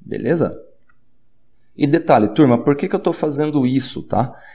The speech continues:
É pra criar características únicas, pra que a gente conseguir separar esses oito, ó, porque já tem uma galera no site. Eu quero separar o meu acesso, somente o meu. Então você pode criar uma característica única ali.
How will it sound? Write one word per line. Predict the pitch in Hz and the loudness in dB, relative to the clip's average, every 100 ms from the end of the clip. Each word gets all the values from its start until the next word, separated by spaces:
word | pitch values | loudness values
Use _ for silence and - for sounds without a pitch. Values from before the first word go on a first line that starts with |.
| - | -6
É | 95 | -6
pra | - 127 143 156 - - - | 4 6 6 4 -2 -2 -2
criar | - 139 | 4 4
características | 147 151 151 - 147 151 - 110 90 | 4 2 2 2 0 0 -2 -2 0
únicas, | 113 165 107 - 78 - - - - - - - | 0 0 -2 -4 -6 -8 -14 -16 -20 -20 -20 0
pra | - 135 127 | 6 8 6
que | 143 | 2
a | |
gente | 143 151 - | 0 -2 -2
conseguir | 143 139 143 | -4 -2 -2
separar | - 143 - 160 131 104 123 - | 0 -2 2 4 6 6 4 -2
esses | - - 117 92 | -6 -2 -2 0
oito, | 95 139 143 | 2 2 4
ó, | 113 | 2
porque | - 127 | 2 -2
já | 139 | -2
tem | 139 123 131 127 | -2 -2 -2 -2
uma | 113 104 | 2 4
galera | 98 95 98 | 4 2 0
no | 98 | -4
site. | 98 101 85 87 - - - - - - - | -6 -4 -6 -6 -14 -16 -20 -20 -20 -20 -6
Eu | 98 | -6
quero | - 110 123 117 | 0 4 4 4
separar | - 110 - 113 | 0 0 2 2
o | 143 | 2
meu | 110 139 185 | 2 2 0
acesso, | - - 92 - - - - | -4 -2 -2 -4 -10 -12 -16
somente | - - 98 104 - | -8 -4 -2 -2 -4
o | |
meu. | 147 107 92 - - - - - | 0 2 0 -8 -20 -20 -18 -8
Então | 95 113 | 0 2
você | 123 - | 2 2
pode | - - - | 2 2 0
criar | - 113 135 143 110 | 4 4 6 2 -2
uma | 110 117 | 0 0
característica | 113 123 - - 127 - - | 2 0 0 -4 -4 -4 -6
única | 160 139 151 120 - 95 | -4 -2 -2 -2 -2 -4
ali. | 85 - | -4 -8